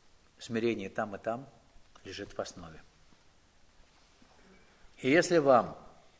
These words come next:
на предлагаемом пути, ну, кто-то предлагает вам путь,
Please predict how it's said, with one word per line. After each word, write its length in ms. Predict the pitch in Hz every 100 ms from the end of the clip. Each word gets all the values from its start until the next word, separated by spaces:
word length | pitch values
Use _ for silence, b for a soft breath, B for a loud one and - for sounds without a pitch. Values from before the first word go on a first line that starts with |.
| - - - - -
на 100 | 110
предлагаемом 680 | 123 120 120 156 170 151 131
пути, 500 | - 117 - 95 - - - - - - - - - -
ну, 100 | 175
кто-то 260 | 170 -
предлагает 580 | - 117 120 123 110 -
вам 120 | 110
путь, 240 | - 90